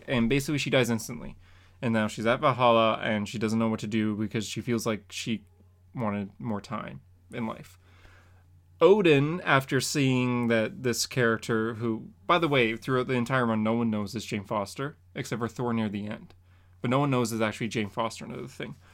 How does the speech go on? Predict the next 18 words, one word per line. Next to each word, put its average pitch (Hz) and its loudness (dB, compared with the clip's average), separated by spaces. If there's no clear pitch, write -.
When 123 2
Odin 120 4
realizes 139 4
this 127 -6
woman 120 0
who 120 -4
saved 165 0
us 113 0
is 107 -6
just - -8
a, 104 -4
a - -6
mortal 110 -2
from 113 -6
Earth - -6
who 120 -6
had 104 -6
cancer, 131 -8